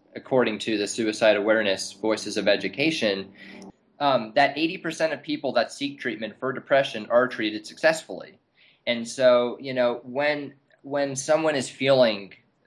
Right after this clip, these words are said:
these overwhelming, you know, feelings of despair and hopelessness, you know, that's not reality. That is just simply a chemical imbalance in the brain that is treated,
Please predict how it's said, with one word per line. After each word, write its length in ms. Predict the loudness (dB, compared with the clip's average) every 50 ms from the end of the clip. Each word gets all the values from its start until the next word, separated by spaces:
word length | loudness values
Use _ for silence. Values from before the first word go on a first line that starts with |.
| _ _ -10
these 200 | -10 -8 -8 -6 -2
overwhelming, 1120 | -2 0 0 0 0 -2 -2 2 4 6 6 6 6 4 2 -2 -4 -8 -10 -14 -18 -20 -20 _ _ _ _
you 160 | -12 -10 -8 -6
know, 220 | -4 -4 -6 -6 -6 -4
feelings 360 | 0 2 4 4 2 2 0
of 140 | -2 -4 -4
despair 580 | -6 -8 -10 -6 0 2 4 6 6 6 6
and 240 | 4 2 0 -4 -4
hopelessness, 1000 | -4 -2 -2 -2 -2 0 0 -2 -2 0 0 2 2 2 2 0 -4 -8 -10 -14 _ _ _ _ _ _ _ _ _ _ _ _ _ _ _ _ _ _
you 120 | -8 -2 0
know, 140 | 2 2 4
that's 360 | 4 4 4 4 2 0 2
not 360 | 4 6 6 6 4 2 -2
reality. 680 | -6 -4 -2 0 0 2 2 0 -2 -4 -8 -12 -4 0
That 240 | 2 2 2 2 -2
is 180 | -8 -12 -14
just 240 | -14 -14 -14 -14 -10
simply 520 | -10 -10 -10 -8 -8 -6 -6 -6 -6 -6 -8
a 60 | -12
chemical 540 | -10 -8 -8 -6 -6 -6 -6 -4 -2 -2 -2
imbalance 520 | -2 0 2 2 4 4 2 0 -2 -8
in 60 | -12 -12
the 80 | -12
brain 420 | -8 -2 0 0 0 0 -2 -2 0
that 260 | 0 0 0 0 -4
is 340 | -8 -12 -12 -14 -16 -18 -18
treated, 600 | -12 -8 -4 -4 -2 -2 -2 -4 -4 -6 -10 -18